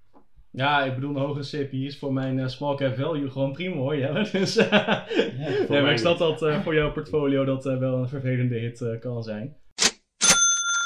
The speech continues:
Speaker 2: Dan denk ik dat dit hem wel was.
Speaker 1: Dat denk ik ook, ja.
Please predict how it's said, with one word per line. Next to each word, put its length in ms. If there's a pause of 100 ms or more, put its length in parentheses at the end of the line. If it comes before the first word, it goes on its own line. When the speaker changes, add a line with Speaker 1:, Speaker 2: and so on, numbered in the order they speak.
(760)
Speaker 2:
Dan 120
denk 180
ik 60
dat 100
dit 100
hem 80
wel 140
was. 440 (2250)
Speaker 1:
Dat 160
denk 260
ik 60
ook, 260
ja. 360